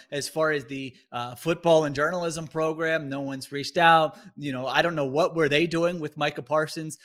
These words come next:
Uh, why, why are these, pl-, why are players getting better in the N F L that go to that school than they were in college? I mean, Odafe Owe is already better this year with the Ravens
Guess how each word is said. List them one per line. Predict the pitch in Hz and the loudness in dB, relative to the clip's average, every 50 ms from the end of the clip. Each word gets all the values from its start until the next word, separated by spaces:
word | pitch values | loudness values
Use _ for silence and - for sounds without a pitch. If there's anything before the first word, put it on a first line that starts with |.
| - _ _ | -20 _ _
Uh, | 135 139 143 147 156 160 | -2 0 0 0 0 -2
why, | 156 165 156 165 180 233 262 | -2 2 6 8 8 8 8
why | 208 185 202 254 | 8 6 8 8
are | 285 285 | 6 4
these, | 247 254 208 - | 2 -2 -4 -6
pl-, | - - 190 202 185 | -4 -4 -4 -2 6
why | 175 185 233 302 | 8 8 8 8
are | 311 381 - | 6 4 2
players | - - 196 196 233 254 214 185 165 | 2 2 4 4 6 4 2 0 2
getting | 143 170 170 170 160 | 0 -2 -2 -2 -2
better | - 156 165 185 196 190 | 2 4 4 4 4 0
in | 180 175 165 | -2 -2 -4
the | 156 156 | -6 -6
N | 165 170 165 | -2 -2 -2
F | 156 - | -4 0
L | 160 175 190 175 | 2 2 2 2
that | 139 139 139 131 | 2 -2 -4 -4
go | - 151 156 | -4 -4 -2
to | 170 | -2
that | 156 143 131 127 - | 0 -2 -2 -2 -6
school | - - 147 131 131 135 131 - - - _ | -8 -6 -6 -4 -4 -4 -6 -8 -14 -20 _
than | - 147 156 156 | -4 -2 0 0
they | 151 | 0
were | 156 156 160 156 143 | 2 4 4 4 2
in | 139 139 | 2 0
college? | - 151 165 175 147 123 131 135 | 4 4 4 4 4 -2 -6 -8
I | 131 | -8
mean, | 131 131 131 127 _ _ _ _ 143 | -8 -8 -10 -12 _ _ _ _ 2
Odafe | 151 185 185 170 - - 160 151 | 2 2 2 2 0 2 4 6
Owe | 156 165 196 175 143 135 135 135 123 _ _ _ | 8 8 6 6 4 2 0 -2 -6 _ _ _
is | 139 135 131 156 | -8 -4 2 2
already | 156 160 160 147 | 2 4 2 0
better | 135 117 147 156 156 147 143 143 139 135 _ _ _ | -2 2 4 4 4 4 0 -2 -4 -6 _ _ _
this | 131 151 165 160 - | -8 -6 -6 -4 -4
year | 170 156 | -4 -2
with | 151 147 143 - | -2 -4 -4 -6
the | 139 | -4
Ravens | 135 143 160 170 147 139 135 135 131 - | 0 0 0 0 -2 -6 -8 -8 -10 -12